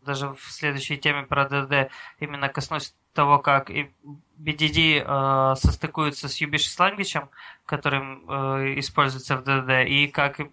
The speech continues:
именно помогает Behead писать эти user stories. Но да, поскольку нем-, немного людей занимается именно D D D, то все как-то спохватились: «Окей, есть Behead, есть Ming,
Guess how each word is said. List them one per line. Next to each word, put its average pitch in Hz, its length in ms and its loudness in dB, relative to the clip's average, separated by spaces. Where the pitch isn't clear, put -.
именно 147 380 -4
помогает 139 480 0
Behead 147 280 -2
писать 139 340 -4
эти 135 180 -8
user 135 200 -6
stories. 131 380 -4
Но 208 200 4
да, 262 140 8
поскольку 180 460 0
нем-, 170 460 -6
немного 175 420 4
людей 156 300 2
занимается 151 560 -2
именно 147 220 -8
D 143 180 -4
D 147 140 -6
D, 202 200 2
то 147 140 -4
все 156 200 -4
как-то 147 360 -2
спохватились: 147 840 -2
«Окей, 147 520 2
есть 143 280 0
Behead, 151 300 -2
есть 139 240 0
Ming, 160 260 -8